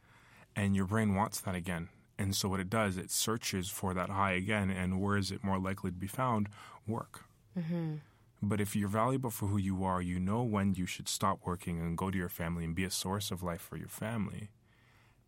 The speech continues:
Speaker 1: And then you know when you're to go back to work and be a source of life for your work, a source of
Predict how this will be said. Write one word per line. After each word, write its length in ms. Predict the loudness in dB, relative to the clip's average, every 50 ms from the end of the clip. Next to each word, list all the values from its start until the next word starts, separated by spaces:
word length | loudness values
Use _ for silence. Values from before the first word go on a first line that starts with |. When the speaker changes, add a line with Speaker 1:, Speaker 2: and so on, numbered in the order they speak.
| _ _ -6
Speaker 1:
And 240 | -2 0 0 2 2
then 200 | 2 2 0 2
you 100 | 2 2
know 120 | 2 2 2
when 200 | 2 2 2 2
you're 100 | 0 -2
to 120 | -4 -6
go 140 | -4 -2 4
back 240 | 6 6 6 6 4
to 120 | -2 -2
work 240 | 0 0 0 0 0
and 140 | -2 -2 -2
be 100 | -2 -2
a 60 | -2
source 300 | -2 -2 -4 -4 -6 -8
of 100 | -10 -6
life 140 | -6 -6 -6
for 120 | -6 -8 -8
your 120 | -6 -4
work, 260 | -2 0 0 0 -2
a 60 | -2 -4
source 340 | -2 -2 -2 -2 -4 -4
of 200 | -4 -4 -6 -8